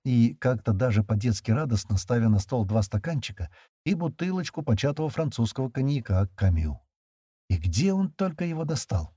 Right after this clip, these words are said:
мимоходом подумал Сергей. «Ну, будем знакомы», — сказал он, вытерев зачем-то руки о полы пиджака и неуверенно протягивая Сергею правую ладонь. Сергей, чуть улыбнувшись его чудачеством и пожав плечами, тоже протянул в ответ свою правую руку.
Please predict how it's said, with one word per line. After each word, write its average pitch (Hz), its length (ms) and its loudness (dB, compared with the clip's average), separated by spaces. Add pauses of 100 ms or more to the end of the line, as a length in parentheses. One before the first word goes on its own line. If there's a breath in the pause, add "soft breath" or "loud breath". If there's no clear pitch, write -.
мимоходом 139 500 0
подумал 101 380 -2
Сергей. 78 420 -8 (500)
«Ну, 233 200 8
будем 180 260 2
знакомы», — 113 500 4 (340)
сказал 101 340 2
он, 170 220 0
вытерев 104 360 2
зачем-то 98 380 0
руки 98 220 0
о 92 40 2
полы 98 220 0
пиджака 98 500 -2 (300 soft breath)
и 113 80 8
неуверенно 139 580 4
протягивая 160 640 -6
Сергею 143 500 -4
правую 92 380 0
ладонь. 78 360 -6 (640)
Сергей, 202 260 4
чуть 175 180 -4
улыбнувшись 120 720 2
его 113 300 4
чудачеством 110 760 0
и 107 160 4
пожав 104 340 2
плечами, 85 440 0
тоже 175 240 -2
протянул 139 440 -2
в 113 60 0
ответ 135 240 -2
свою 120 280 0
правую 92 380 0
руку. 78 360 -10